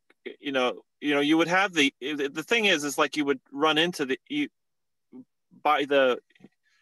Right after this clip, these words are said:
we're in the senile dementia of Marxism period, uh, by Spartacus League, uh,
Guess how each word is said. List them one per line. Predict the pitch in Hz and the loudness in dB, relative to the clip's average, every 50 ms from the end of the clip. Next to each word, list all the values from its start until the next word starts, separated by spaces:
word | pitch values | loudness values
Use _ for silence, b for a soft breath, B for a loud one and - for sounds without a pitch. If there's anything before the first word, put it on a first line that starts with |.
| _ _ _ _ _ _ - | _ _ _ _ _ _ -4
we're | - 147 151 160 | 0 2 2 2
in | 156 151 | 2 0
the | 147 | -2
senile | - - - 170 160 156 156 147 | -2 -2 -2 0 2 2 2 2
dementia | 135 147 135 135 139 143 - 147 139 | 0 0 0 0 0 -2 0 0 0
of | 131 120 | 0 2
Marxism | 131 135 147 - - - 127 107 98 110 104 104 104 101 _ _ _ _ _ | 0 0 0 0 -2 -4 -6 -4 -4 -4 -6 -6 -8 -12 _ _ _ _ _
period, | - 127 117 110 107 104 104 101 104 98 - _ _ _ _ _ _ _ _ _ _ _ _ _ _ _ _ - 123 | -8 -4 -2 0 0 0 0 -2 -4 -6 -18 _ _ _ _ _ _ _ _ _ _ _ _ _ _ _ _ -6 -2
uh, | 120 117 110 | -2 -2 -2
by | 104 110 117 113 | 0 0 0 0
Spartacus | - - - 139 131 127 127 120 - 123 113 - - | 0 -2 -2 0 0 0 0 -4 -6 -8 -10 -8 -6
League, | 113 113 113 110 101 90 - - - 113 | -6 -4 -4 -4 -4 -6 -10 -12 -6 -2
uh, | 117 110 107 104 104 | 0 0 0 0 0